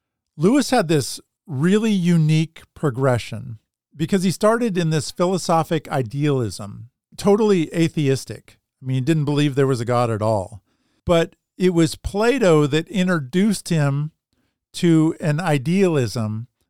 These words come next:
that eventually led to pantheism, a belief in many gods,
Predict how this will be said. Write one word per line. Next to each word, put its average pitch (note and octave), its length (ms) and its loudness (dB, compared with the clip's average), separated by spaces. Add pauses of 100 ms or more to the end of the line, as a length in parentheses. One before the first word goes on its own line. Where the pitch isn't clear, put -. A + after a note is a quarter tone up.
that E3 300 0
eventually A3 720 -4
led C3 600 -4 (100)
to D#3 140 -4
pantheism, C3+ 840 -2
a A#2 80 -6
belief C3 400 -4
in A#2+ 180 -4
many C3+ 300 -2
gods, G2 540 -10